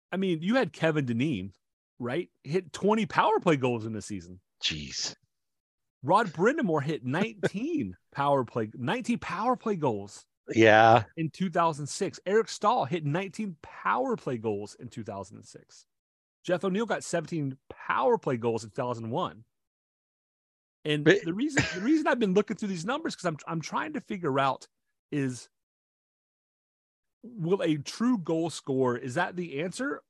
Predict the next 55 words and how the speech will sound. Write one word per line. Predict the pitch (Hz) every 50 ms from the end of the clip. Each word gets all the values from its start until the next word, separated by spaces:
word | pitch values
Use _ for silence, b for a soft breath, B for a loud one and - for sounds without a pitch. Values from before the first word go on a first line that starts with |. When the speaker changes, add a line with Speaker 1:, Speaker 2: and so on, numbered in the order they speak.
| _ -
Speaker 1:
Or | 147 147 143 147 147 143 135 135 131 127 135 160 _ - 151 120 104 _
d-, | - 135 151 _ - 135
does, | 120 135 127 113 107 113 113 107 110 110 123 127 113
do | 101 127
we | 127 139 151
need | 147 156 156 147
to | 131 117
do, | 113 110 135
like, | 131 131 123 -
a | 110
full | 101 - - 139 127 117 110 107
lift, | 117 113 101 - -
right? | 107 104 110 113 113
Do | 110
we | 110 117 139
just | 139 147 131 -
have | - - 123 123 127 -
to | - 117
get | 107 107 117 117 113 104 _ _ _ _ _ _ _ _ _ -
better | 110 107 98 123 123 120 120 117
across | 113 - - - 117 110 -
the | - 113
board? | 101 98 - 175 226 233 165
I, | 131 127 123 127
I | 139
don't | 170 220 277 330
know | 311 247
that | 208 196
how | 160 156 175
you | 165 139 -
can. | - - - 190 202 147 98 92 95 104 - _ _ _ _ _ _ _ _ _ _ _ _ _ _ _ _ _ _ _ _ _ _ _ _ _ _ -
I, | - 131
I | 147 -
Speaker 2:
It | 131 123
Speaker 1:
think | - 247 - 247
you | 175
need | 165 180 208 196
to | 196
bring | 165 147 151 147 139
in | 135 131 127 127 139 _ _ _ _ _ _ _ -
somebody | - - - 190 233 320 370 359 208 139 127 117
who's, | 101 104 147 143 135 110 98 90 - -
I | 104 123 143
think | 180 277 220
you | 233 220
need | 202 202
to | 185 175
bring | 175 185
in | 180 151
somebody | - 214 240 190
who | 147 143
can | - 143
score | - - 127 123
forty | - 131 123 117
goals. | 113 120 131 - - - -